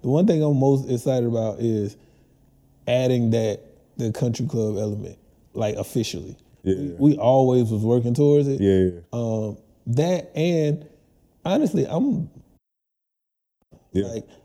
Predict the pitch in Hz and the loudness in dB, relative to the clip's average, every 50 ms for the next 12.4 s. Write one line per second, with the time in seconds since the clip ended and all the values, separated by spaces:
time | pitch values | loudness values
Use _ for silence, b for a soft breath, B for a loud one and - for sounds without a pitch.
0 | b _ _ - 131 143 - 165 151 143 123 - - - 117 117 127 139 147 151 | b _ _ -4 -4 -2 0 2 2 2 0 -2 -6 -2 0 0 2 4 4 2
1 | 151 147 - 160 139 135 131 123 123 123 131 - - _ _ _ _ _ _ _ | 2 2 2 2 4 4 4 2 0 -4 -8 -12 -20 _ _ _ _ _ _ _
2 | _ _ _ _ _ _ _ _ _ _ _ _ _ _ _ _ _ _ _ _ | _ _ _ _ _ _ _ _ _ _ _ _ _ _ _ _ _ _ _ _
3 | - 135 143 143 139 131 120 - - - 139 151 156 147 147 139 127 120 - - | 0 2 4 4 4 2 0 -2 -4 0 2 4 4 4 4 2 2 0 -2 0
4 | 143 139 131 - - 143 127 120 123 123 123 117 123 - - - 127 120 120 117 | 0 0 0 0 -2 0 0 0 2 0 0 -2 -4 -8 -8 -4 -2 0 0 2
5 | 113 110 113 113 113 - _ - 113 113 110 110 113 117 113 110 110 - - _ | 0 0 -2 -4 -6 -12 _ -6 -2 -2 0 2 2 2 2 2 0 -4 -10 _
6 | _ 98 113 107 104 104 101 92 - b b b b b _ - 117 131 131 131 | _ -4 -2 -2 -2 -4 -6 -8 -12 b b b b b _ 0 2 2 4 4
7 | 127 120 120 123 120 120 120 117 117 110 110 117 113 110 107 110 113 113 113 107 | 2 2 0 0 0 -2 -2 -2 -2 -2 -2 -2 -2 -2 -2 0 0 0 0 0
8 | 113 107 107 113 120 120 120 120 123 120 117 120 123 120 117 113 113 - 117 117 | -2 -2 0 0 0 2 2 2 4 4 2 2 0 0 0 0 0 -2 -2 -4
9 | 117 131 - - - 123 120 117 113 113 110 104 107 117 117 113 120 113 110 113 | -6 -6 -10 -8 -6 -4 -4 -2 -2 -2 -2 -2 -2 -2 -2 -2 -2 -2 -4 -4
10 | 113 113 113 117 143 b b b b b b b _ _ _ - 135 139 143 135 | -4 -4 -6 -8 -10 b b b b b b b _ _ _ -2 0 0 0 0
11 | 135 135 143 135 123 117 - - 131 123 - 127 117 120 117 107 113 113 117 117 | 0 2 2 2 2 0 0 0 -2 0 0 -2 0 0 -2 0 0 0 2 2
12 | 113 107 107 107 104 98 - | 2 2 2 2 0 0 -4